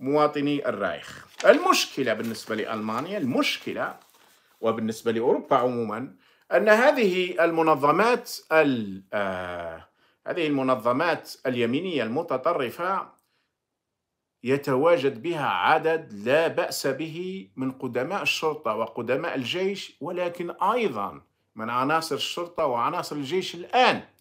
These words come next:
فمن بين الخمسة وعشرين اللي لقوا عليهم القبض، لقوا على الأقل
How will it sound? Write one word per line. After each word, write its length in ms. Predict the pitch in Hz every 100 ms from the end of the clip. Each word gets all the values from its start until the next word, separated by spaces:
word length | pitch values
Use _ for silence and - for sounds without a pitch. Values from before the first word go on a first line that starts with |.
| _ _ _
فمن 340 | - 113 127
بين 200 | 127 196
الخمسة 360 | 165 - 151 147
وعشرين 300 | 131 - 160
اللي 140 | 135
لقوا 260 | 123 - 147
عليهم 200 | 147 147
القبض، 360 | 147 175 185 175
لقوا 320 | - 170 147
على 200 | 185 233
الأقل 640 | 214 175 - 185 156 131